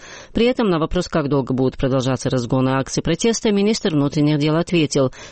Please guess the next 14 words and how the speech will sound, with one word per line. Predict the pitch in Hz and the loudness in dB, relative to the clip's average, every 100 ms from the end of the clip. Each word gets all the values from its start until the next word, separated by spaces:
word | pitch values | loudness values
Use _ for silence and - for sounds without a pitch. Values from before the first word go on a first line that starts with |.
| - | -4
"При | 208 | 0
необходимости | 208 151 - 143 143 202 202 220 | 2 0 0 0 2 0 0 -2
это | - 127 135 | 0 0 0
будет | 127 139 - | 0 0 -2
хоть | - 123 - | -4 -2 -2
десять | 123 117 - 127 | 0 2 0 0
раз. | 123 117 - - - | 0 0 -6 -16 -4
Ресурсов | 185 208 196 202 220 214 | -2 0 0 0 -2 -2
у | - | -2
правоохранительных | - 175 135 - 127 127 143 139 123 | 0 0 0 0 -2 0 0 0 0
органов | 127 120 127 131 - | 0 0 0 0 -4
хватит | - 131 117 123 - | -6 -2 0 -2 0
на | 127 | 0
месяцы". | 120 113 113 - 120 | 2 0 -4 -2 -2